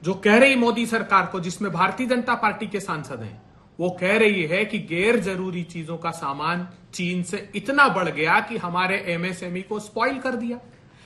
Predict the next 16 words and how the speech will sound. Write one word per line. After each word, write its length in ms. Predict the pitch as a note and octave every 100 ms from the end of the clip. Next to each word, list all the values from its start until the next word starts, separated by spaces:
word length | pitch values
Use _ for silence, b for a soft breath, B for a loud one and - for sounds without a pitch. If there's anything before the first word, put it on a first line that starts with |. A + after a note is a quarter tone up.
| B
एक 120 | G#3
सौ 160 | G#3 B3
दस 360 | - G#3 F3+ E3
billion 300 | G#3 A#3+ A#3
dollar 280 | A3 A#3 A#3
का 120 | B3
import 460 | A3+ G#3+ A#3+ A#3+
नहीं 160 | A3 B3
करने 300 | A#3+ A#3 A#3+
लगे 200 | B3 A#3+
हम 160 | B3 A#3+
चाइना 360 | A3+ A#3+ B3
से। 120 | A#3+
बताइए 380 | A3+ F#3+ G3+ A#3
प्रधानमंत्री 600 | A3+ G#3+ A3 A#3+ A#3+ B3+
जी, 160 | C4+